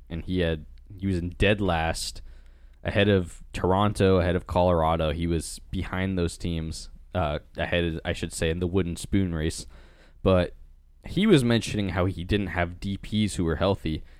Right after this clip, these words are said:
and that's also technically true. This is before the Messi revolution, and he even mentioned with the English women's team how, like, they, they won the She Believes Cup,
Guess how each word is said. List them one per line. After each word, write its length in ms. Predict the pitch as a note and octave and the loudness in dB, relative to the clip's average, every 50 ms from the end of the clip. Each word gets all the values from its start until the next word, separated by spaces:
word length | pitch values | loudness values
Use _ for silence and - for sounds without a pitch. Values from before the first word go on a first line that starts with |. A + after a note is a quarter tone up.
| - - | -10 -6
and 120 | A#2 A2 A#2+ | -2 0 2
that's 240 | D#3+ G3+ G#3 - - - - | 2 2 2 0 -6 -4 2
also 460 | - A2+ C3+ C#3 - - - F#2 E2 - - | 4 6 6 6 4 2 2 2 2 2 0
technically 580 | - - - A2+ - - D3 C3+ - - C#3+ C3+ | -2 0 0 0 0 0 -2 0 2 2 2 2
true. 440 | C3+ - - C#3 C#3+ D3+ D#3+ E3 - - - - - - - _ - - | 2 2 2 4 4 4 4 2 -2 -6 -20 -20 -20 -20 -20 _ -14 -6
This 160 | - G2 - - | -6 -6 -4 -4
is 80 | G#2+ | 0
before 360 | G2+ G#2+ F#2+ - - A2 A2 | 2 2 2 4 4 6 6
the 80 | G#2 G#2 | 6 4
Messi 400 | F#2 F2 E2+ F#2+ F2+ - - G#2 | 2 0 -2 -2 -4 -2 -2 0
revolution, 760 | G2 G2 G2 F#2+ G2 F2+ F#2 F#2+ G2 - - G#2 G2+ G2+ G#2 - - - - - - - - - - | 2 2 2 2 2 2 4 2 2 2 0 -2 -2 -2 -2 -6 -8 -18 -20 -20 -20 -20 -14 -4 -2
and 400 | G2 F#2+ F#2 F#2 F#2 F2+ F2+ - - - - - - - - - - - _ _ _ _ _ - | 0 0 2 0 0 -2 -4 -6 -8 -12 -14 -14 -16 -20 -20 -20 -20 -20 _ _ _ _ _ -16
he 160 | - - C3+ | -6 -2 0
even 180 | D3+ E3+ F3 D#3 | 0 2 2 2
mentioned 300 | C#3 C3 C3 - - A#2+ | 4 2 2 2 0 -2
with 120 | A2 - | 0 0
the 120 | - F#2+ F2+ | 0 -2 0
English 320 | G#2+ A2 A2 G2+ F2+ - | 0 0 0 0 -2 -2
women's 440 | - F#2+ F#2+ G2+ G#2 G#2 G2+ - - | -2 -2 0 0 0 0 -2 -4 -4
team 320 | - - G2 F#2 F2 E2+ - - | -4 -4 -2 -2 -4 -4 -6 -4
how, 360 | F#2 F2 F2 F2 F2 F2+ - - - - - - - _ - _ - - _ - - - - - - - - - | -2 0 2 4 2 2 0 -2 -10 -20 -20 -20 -20 _ -20 _ -20 -20 _ -20 -20 -20 -20 -20 -20 -20 -18 -8
like, 220 | - D#2+ E2 E2 - - - - - | -4 -2 -2 -2 -4 -10 -20 -10 0
they, 160 | - A2 - - | 2 2 2 2
they 200 | B2 A#2+ B2 C3 | 2 4 4 4
won 300 | C3+ A#2+ A#2+ D3 A3 B3 | 4 4 4 4 4 4
the 80 | G3+ C3 | 2 2
She 260 | - - - C#3 C#3+ | 0 0 0 0 0
Believes 520 | A#2+ G#2+ G#2 G2 G#2 A#2 A#2+ G#2+ - - | 2 2 0 2 4 4 2 2 0 -8
Cup, 400 | - - G2+ E2 - - - - | -4 -2 0 0 0 -2 -8 -12